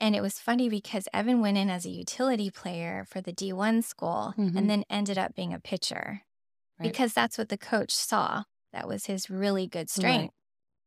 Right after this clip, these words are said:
Speaker 2: But that was, am I correct? That's what he did in high school, right? He was a pitcher.
Speaker 1: He did utility. So
Speaker 2: Oh,
Speaker 1: he
Speaker 2: he
Speaker 1: was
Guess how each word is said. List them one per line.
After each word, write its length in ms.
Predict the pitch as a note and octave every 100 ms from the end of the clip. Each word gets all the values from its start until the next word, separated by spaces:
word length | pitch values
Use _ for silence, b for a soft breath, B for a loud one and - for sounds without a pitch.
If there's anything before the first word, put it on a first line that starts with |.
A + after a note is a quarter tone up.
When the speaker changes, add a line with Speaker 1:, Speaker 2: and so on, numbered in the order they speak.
| _
Speaker 2:
But 140 | F#3+ F#3
that 180 | F#3+
was, 540 | A3 G3+ F3 - - - _ _ E3+ - - - _ _
am 140 | F3+ E3+
I 80 |
correct? 240 | D#3 F3 -
That's 180 | E3+ -
what 100 | D#3
he 100 | D#3+
did 160 | D3
in 120 | C3+ D3+
high 120 | C4
school, 260 | - -
right? 180 | D3 -
He 100 | E3
was 160 | D3 C#3
a 40 |
pitcher. 380 | - G3+ - - -
Speaker 1:
He 160 | B3
did 180 | C4 C4+
utility. 640 | A3 G#3 B3 G#3+ F#3+ G3
So 100 | G3
Speaker 2:
Oh, 40 | -
Speaker 1:
he 80 | G#3+
Speaker 2:
he 60 |
Speaker 1:
was 100 | F#3